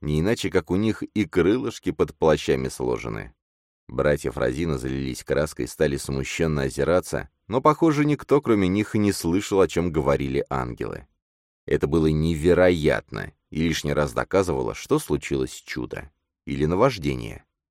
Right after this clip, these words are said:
"Ангелы они, и никто другой!" Одно имя у них на двоих — Анжелика. Подобным именем ни один демон не посмеет себя назвать. Они обещали посетить их во сне,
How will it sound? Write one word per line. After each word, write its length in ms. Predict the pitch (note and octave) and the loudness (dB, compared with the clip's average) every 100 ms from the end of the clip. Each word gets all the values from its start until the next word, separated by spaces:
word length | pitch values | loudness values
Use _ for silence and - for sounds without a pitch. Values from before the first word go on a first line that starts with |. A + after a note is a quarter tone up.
| _ - | _ 0
"Ангелы 540 | F2 G2+ F#2 F#2 F2 | 4 4 4 6 6
они, 420 | E2+ D#2+ C2+ - _ - | 6 2 -2 -4 _ 0
и 160 | F2+ | 2
никто 280 | G2+ - G#2 | 2 6 6
другой!" 600 | G#2 G2+ G#2 D#2+ B1 - _ - | 8 8 8 8 6 -4 _ 0
Одно 300 | F2 F#2+ G#2+ | 2 4 2
имя 380 | B2+ C3+ A#2+ | 4 4 6
у 60 | A2+ | 4
них 260 | A#2+ A2+ G#2 | 4 2 2
на 160 | G2+ | 2
двоих — 500 | F#2+ G2+ G#2 F#2 - - | 6 8 8 6 2 -4
Анжелика. 1120 | F2 F#2 D#2+ F2 F#2+ F#2+ F#2 D2+ D2+ G#1+ G1+ - _ _ _ _ _ _ _ | 0 2 2 2 2 4 0 0 0 0 -4 -14 _ _ _ _ _ _ _
Подобным 600 | D#2+ E2+ G2+ G#2+ C3 C#3 | 2 6 6 6 4 4
именем 400 | G#2+ G#2+ A#2 A#2 G#2+ | 4 4 2 2 4
ни 60 | |
один 360 | G#2 G#2 C3 A2+ | 6 6 4 2
демон 460 | F2+ F#2+ G2+ F#2 | 4 4 4 2
не 80 | F#2+ | 2
посмеет 640 | F#2 G2+ - F#2+ D#2 C#2 | 4 2 4 0 2 0
себя 260 | - D2 C#2+ | -2 2 2
назвать. 640 | D2 D2+ C#2+ G#1+ - - _ _ | 2 0 -2 -4 -6 -16 _ _
Они 240 | - D#2+ F2 | -2 2 2
обещали 600 | D#2+ D#2+ - F#2+ E2+ D#2 | 2 0 6 6 6 2
посетить 540 | F2+ - E2 G2+ E2 | -2 -2 -4 -4 -4
их 120 | D2+ | -4
во 180 | C2 B1+ | -2 -2
сне, 520 | - B1 C2 D#2 C#2+ | -4 -8 -6 -8 -10